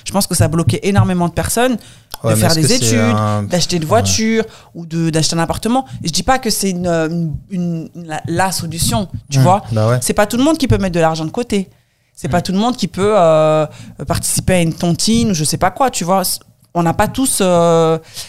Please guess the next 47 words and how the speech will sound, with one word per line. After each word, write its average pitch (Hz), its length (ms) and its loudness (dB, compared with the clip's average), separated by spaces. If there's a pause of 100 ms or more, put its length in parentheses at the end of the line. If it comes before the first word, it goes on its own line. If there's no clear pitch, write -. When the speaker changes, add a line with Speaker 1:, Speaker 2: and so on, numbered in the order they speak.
(300)
Speaker 1:
on 185 80 0
gère 180 220 0
pas 208 120 0
tous 233 220 -4
notre 208 180 -2
argent 180 200 2
de 180 80 2
la 156 120 2
même 156 160 0
façon, 202 400 0 (140)
tu 127 120 -4
Speaker 2:
Mm, 156 40 -2
Speaker 1:
vois. 170 160 4
Speaker 2:
mm. 214 80 -6 (320)
Speaker 1:
Donc, 170 200 -2
il - 20 -2
y - 20 2
a 165 40 0
des 160 80 -2
solutions 190 440 -2
comme 190 340 0
le 165 140 -2
crédit 175 320 -2
qui - 100 -4
existe. 160 500 0 (1080)
Après, 220 400 2
euh, 151 520 2
voilà, 185 240 2
c'est, 156 300 -4
c'est 147 560 -4
à 165 100 0
chacun 208 400 0
aussi 196 220 -2
de 165 120 0
voir, 175 380 2
euh, 151 380 0
comment, 185 540 2
euh, 151 280 0 (640)
bah, 156 80 -4
comment 175 240 0
il 190 100 2
va 165 120 0
surmonter 160 420 -2
tout 202 100 -8
ça, 311 220 -2
quoi. 185 160 -2
Speaker 2:
Ouais. 110 140 2